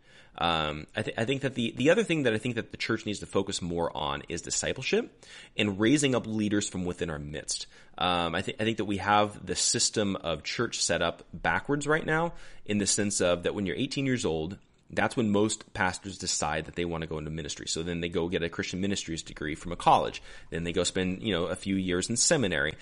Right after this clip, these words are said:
and then they go put out job applications. Then they apply for jobs at whatever church will take them. They go in for an interview just like you would any, uh, any other job, and then you go take whichever job you can take.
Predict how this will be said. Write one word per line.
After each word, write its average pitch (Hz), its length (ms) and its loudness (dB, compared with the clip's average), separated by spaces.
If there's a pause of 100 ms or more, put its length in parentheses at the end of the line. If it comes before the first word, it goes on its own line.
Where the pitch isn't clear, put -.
(180)
and 95 120 0
then 107 100 4
they 131 80 4
go 117 120 6
put 107 160 6
out 90 140 4
job 95 240 2
applications. - 560 -8
Then 85 160 -4
they 85 240 2
apply 85 320 -4
for 120 100 0
jobs 92 480 6 (220)
at 80 100 -2
whatever 87 240 2
church 117 240 2
will 147 80 2
take 104 240 2
them. 85 240 -4 (320)
They - 100 -6
go 85 140 0
in 101 80 0
for 113 120 0
an 107 80 -2
interview 95 440 0
just - 180 -4
like 85 160 -2
you 101 60 0
would 92 200 2
any, 101 340 2
uh, 90 160 0
any 98 160 2
other 107 100 2
job, 80 400 -2 (300)
and 92 180 -4
then 95 140 0
you 98 80 -4
go 92 180 4
take 92 320 -4
whichever 95 300 0
job 80 260 -4
you 85 100 -8
can 113 140 -6
take. - 340 -2